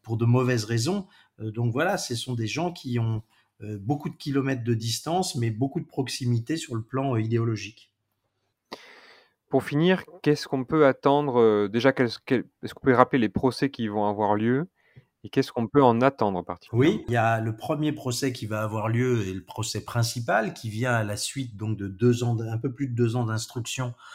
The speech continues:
Speaker 1: menée par, euh, le juge Folzer et, euh, la brigade antiterroriste. Et, et, donc, c'est deux ans d'instruction, un peu plus de deux ans d'instruction, vont conduire quatorze personnes à répondre de leurs agissements.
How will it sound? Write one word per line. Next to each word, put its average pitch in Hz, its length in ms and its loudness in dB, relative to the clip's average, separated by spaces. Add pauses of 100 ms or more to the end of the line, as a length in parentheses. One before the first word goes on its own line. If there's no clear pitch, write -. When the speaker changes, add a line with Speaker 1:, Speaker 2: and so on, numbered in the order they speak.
(260)
Speaker 1:
menée 127 400 2
par, 110 420 0
euh, 98 120 -2 (380)
le 107 140 -6
juge 117 280 -4
Folzer 117 580 2 (200)
et, 135 380 0 (240)
euh, 110 640 -6
la 110 140 -6
brigade 113 420 -2
antiterroriste. 113 880 -4
Et, 107 160 -4 (340)
et, 107 880 -6
donc, 120 200 -2
c'est 110 160 -6
deux 120 260 4
ans 127 120 -2
d'instruction, 113 540 -4
un 131 60 -2
peu 110 120 -12
plus 117 180 -8
de 107 40 -10
deux 110 220 -2
ans 117 80 -2
d'instruction, 110 540 -6
vont 113 180 -2
conduire 117 540 -2
quatorze 147 400 -4
personnes 127 440 -6
à 104 140 -6
répondre 113 540 -6
de 104 80 -12
leurs 107 280 -10
agissements. 127 600 -10